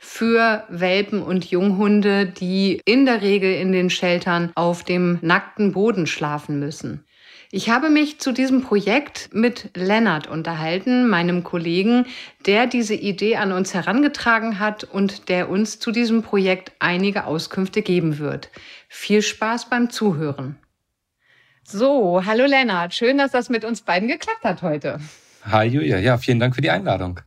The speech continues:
Speaker 1: Lennart, ich würde erstmal ganz gerne von dir wissen, wie bist du denn eigentlich zum Tierschutzverein Südkreta gekommen?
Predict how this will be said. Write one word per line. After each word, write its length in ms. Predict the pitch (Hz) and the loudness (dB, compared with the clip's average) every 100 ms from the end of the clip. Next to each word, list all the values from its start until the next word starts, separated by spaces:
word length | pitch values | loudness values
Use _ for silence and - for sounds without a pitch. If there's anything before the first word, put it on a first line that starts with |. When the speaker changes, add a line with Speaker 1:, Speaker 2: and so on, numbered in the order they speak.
| _ _ _ | _ _ _
Speaker 1:
Lennart, 380 | 220 226 285 277 - | 2 2 0 -2 -2
ich 320 | 285 311 - | -2 0 2
würde 560 | 262 294 285 285 269 - | 4 4 4 4 4 4
erstmal 420 | 240 381 370 311 | 2 2 -2 0
ganz 200 | 277 - | 0 0
gerne 260 | 247 240 | 0 0
von 200 | 247 233 | 0 -2
dir 200 | 226 214 | 0 -2
wissen, 400 | 214 254 311 277 | -2 -2 0 0
wie 240 | 226 269 349 | 2 2 2
bist 340 | 311 311 - | 0 -4 -4
du 120 | 262 | 0
denn 180 | 285 254 | 2 2
eigentlich 440 | 202 226 233 233 - | 0 0 0 -4 -4
zum 360 | 247 233 233 | -2 0 -2
Tierschutzverein 720 | - 240 214 - - - 202 | 0 -2 -2 -8 -6 -2 -2
Südkreta 480 | 202 190 - 180 165 | -4 -6 -4 -4 -4
gekommen? 500 | 156 - 165 127 | -6 -8 -8 -8